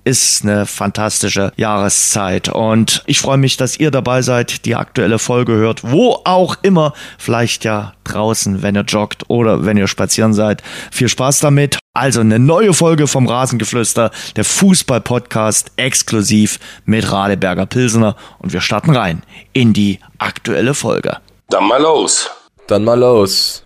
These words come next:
Speaker 1: Dann mal los. Das ist, äh, eine Premiere hier in diesem launigen Podcast. Das hatten wir noch nie. Vater mit Sohn. Und, äh, heute da-, das erste Mal. Heute also am einundzwanzigsten März. Ich freue mich sehr. Aus der Familie Küpper. Hansi,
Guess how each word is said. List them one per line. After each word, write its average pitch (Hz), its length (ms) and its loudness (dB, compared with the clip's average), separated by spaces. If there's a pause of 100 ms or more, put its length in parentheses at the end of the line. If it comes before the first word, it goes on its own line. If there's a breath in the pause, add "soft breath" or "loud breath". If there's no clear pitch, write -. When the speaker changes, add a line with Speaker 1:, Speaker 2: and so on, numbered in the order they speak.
Speaker 1:
Dann 180 240 2
mal 214 160 6
los. 139 480 0
Das 139 200 -2
ist, 165 320 -2
äh, 135 40 0
eine 123 420 0
Premiere 127 440 0
hier 117 220 -2
in 110 100 -4
diesem 110 220 -4
launigen 120 400 -2
Podcast. 147 480 -4 (240 loud breath)
Das 131 160 -2
hatten 160 180 -4
wir 196 80 2
noch 165 160 0
nie. 147 300 0 (240 loud breath)
Vater 190 360 0
mit 160 200 2
Sohn. 147 300 -2
Und, 131 380 -2
äh, 120 60 -2
heute 120 380 0
da-, 131 180 -4
das 120 240 -6
erste 143 320 -4
Mal. 147 280 -2
Heute 143 280 -4
also 135 320 -4 (340 loud breath)
am 143 340 -2
einundzwanzigsten 151 1040 -2
März. 131 280 -2
Ich - 140 -4
freue 147 240 -2
mich 165 160 0
sehr. 165 340 -2
Aus 185 240 0
der 185 160 -2
Familie 151 540 -4
Küpper. 196 520 -2 (380 loud breath)
Hansi, 156 500 -2